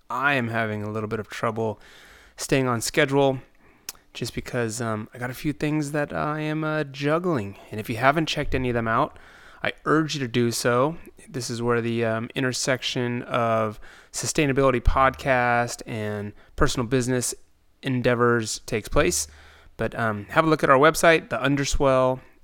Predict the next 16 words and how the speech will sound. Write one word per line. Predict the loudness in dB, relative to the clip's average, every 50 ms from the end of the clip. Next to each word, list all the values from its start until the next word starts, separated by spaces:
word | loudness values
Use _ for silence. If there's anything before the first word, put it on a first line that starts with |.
| -12 _ -2
dot | -2 -2 -2 -4
com. | -4 -2 0 0 0 0 -2 -4 -6 -8
That's | -10 -8 -4 -2
where | -2 -2
you'll | -2 -4
find | -2 -2 0 0 0 -2 -6 -8 -12 -18 -20 -20 -20 -20 _
sort | -4 0 0 2
of | 4
all | 6 4 4
the | 4 2
things | 0 0 0 0 0 0
I'm | -2 -2 -2
doing, | -2 -2 -2 -2 -2 -2 -4 -6 -8 -12 -20 -20 -20 _ _ _ _ _ _ -20 -10 -6
working | -6 -6 -4 -4 -6 -4 -4
on, | -2 -2 -2 -2 -2 -2 -2 -4 -8 -10 -10
um, | -10 -10 -8 -8 -10 -10 -12 -14